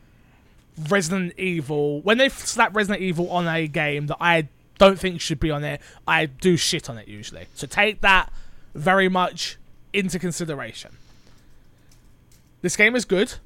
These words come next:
I like it. I do like it. I think it's gonna be a great game for about two weeks, which is, I feel like I'm gonna play it. I'm gonna enjoy it. I'm gonna level up my characters. It's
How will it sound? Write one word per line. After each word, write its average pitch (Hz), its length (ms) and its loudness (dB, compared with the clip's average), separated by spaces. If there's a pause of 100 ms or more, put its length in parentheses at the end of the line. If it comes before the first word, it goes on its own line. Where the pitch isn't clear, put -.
(180)
I 170 80 -2
like 170 360 0
it. 220 240 -2
I 170 100 -2
do 190 200 0
like 175 380 -2
it. 101 100 -16 (100)
I 151 80 -6
think 170 240 -8
it's 175 100 -8
gonna 170 140 -8
be 160 140 -6
a 151 140 -6
great 175 420 -4
game 170 240 -4
for 165 140 -8
about 160 280 -2
two 151 240 -6
weeks, - 460 -12 (600)
which 160 300 -8
is, 151 380 -8 (640)
I 165 120 0
feel 180 160 -2
like 160 300 -2
I'm 165 200 -6
gonna 151 180 -4
play 190 360 0
it. - 120 -4 (100)
I'm 160 200 -6
gonna 151 160 -6
enjoy 151 400 -4
it. 160 300 -4 (280)
I'm 151 140 -10
gonna 143 200 -8
level 147 280 -4
up 123 100 -8
my 123 80 -10
characters. 165 640 -4
It's 160 360 -12